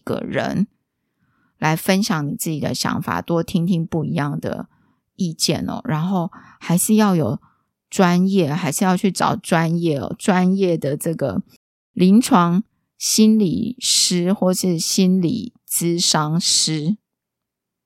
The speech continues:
是这样子嘛，对不对？就是要去找专业的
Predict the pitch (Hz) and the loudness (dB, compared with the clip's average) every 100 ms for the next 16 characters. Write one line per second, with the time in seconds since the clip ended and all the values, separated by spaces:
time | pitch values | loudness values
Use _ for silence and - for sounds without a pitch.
0 | _ _ _ _ _ - 208 190 175 151 | _ _ _ _ _ -6 -2 0 0 -2
1 | - - - - 147 147 139 - 175 - | -6 -8 -8 -8 -6 -6 -6 -8 -10 -8
2 | 175 160 - - - 190 170 185 - 117 | -8 -8 -10 -12 -6 -4 -2 -4 -4 -6
3 | - - 160 156 156 165 147 - - - | -6 -4 -2 -2 -6 -6 -6 -6 -8 -8